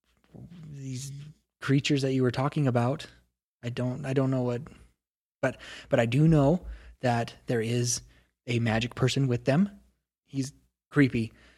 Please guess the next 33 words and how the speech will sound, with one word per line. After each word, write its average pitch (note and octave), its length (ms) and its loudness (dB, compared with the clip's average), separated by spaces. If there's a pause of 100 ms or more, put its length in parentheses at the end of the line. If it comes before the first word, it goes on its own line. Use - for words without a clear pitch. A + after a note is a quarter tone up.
(440)
I A#2+ 40 -12
don't, A#2+ 340 -4 (840)
ugh. C3 280 4 (840)
But A#2+ 200 2 (200)
there B2 140 0
is, B2 260 0
there's B2+ 280 0
about C#3 240 2
ten C#3 160 0
of A#2 100 0
'em G#2+ 200 -4 (320)
up C#3 160 -4
there. G2+ 200 -4 (1160)
And A2 260 -4
they've A#2 360 -4 (140)
just - 280 -2
been A#2 360 -2 (260)
told A#2+ 280 -2
to, A#2 240 -2 (100)
you A#2 80 -6
know, A2+ 260 -4 (600)
raid A#2+ 300 0
the, A#2+ 280 -2 (760)
raid C#3 160 4
the D3 60 6
ore C#3 280 6
every C3+ 220 4
now C3 200 4
and B2+ 120 2
then B2 260 2
and, A#2 200 0 (120)
and B2 120 -2
disturb C3+ 520 4